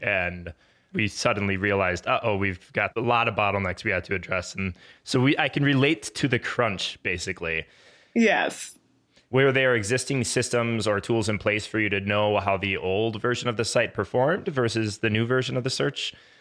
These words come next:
Speaker 1: application? Or, like, how did you kind of figure out that things were worse?
Speaker 2: So we did have metrics already around the base page response times for the old search page and the new page. So that's kind of what we were working off of.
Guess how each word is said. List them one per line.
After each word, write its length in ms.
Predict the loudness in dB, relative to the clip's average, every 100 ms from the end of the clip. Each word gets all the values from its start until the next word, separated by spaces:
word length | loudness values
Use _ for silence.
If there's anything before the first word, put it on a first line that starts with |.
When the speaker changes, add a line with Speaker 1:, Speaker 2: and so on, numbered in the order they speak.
| _ -2
Speaker 1:
application? 680 | -2 0 -2 -2 -4 -6
Or, 300 | -4 -2 0
like, 180 | 0 0
how 120 | 2
did 180 | 0 0
you 80 | -2
kind 240 | 0 -2
of 100 | -2
figure 280 | -2 -2 0
out 140 | 0 -2
that 160 | -6
things 220 | -4 -4
were 120 | -6 -6
worse? 480 | -6 -6 -8 -10 -12 _ _ _ _ _ 2
Speaker 2:
So 100 | 4
we 120 | 4
did 220 | 4 2
have 400 | 2 2 2 4
metrics 680 | 2 2 -2 -2 -2 -4 -8 _
already 800 | 2 2 4 2 2 4 4 2 2
around 800 | 0 2 2 2 2 0 -2 -6 -10
the 580 | -4 2 2 4 2 2
base 200 | 0 0
page 240 | -2 -2 -2
response 480 | -4 -2 -2 -4
times 340 | -2 -2 -2 -2
for 160 | -2
the 180 | 0 0
old 280 | 0 -2 0
search 300 | -2 -2 -4
page 320 | -2 -2 -2
and 120 | -4 -6
the 60 |
new 200 | -4 -4
page. 460 | 0 2 2 0 -6 -12 -12 -2
So 160 | 2
that's 180 | 2 0
kind 240 | -2 0
of 60 | 0
what 120 | 0
we 100 | 2
were 120 | 2
working 340 | 2 0 0 2
off 220 | 2 4
of. 220 | 2 2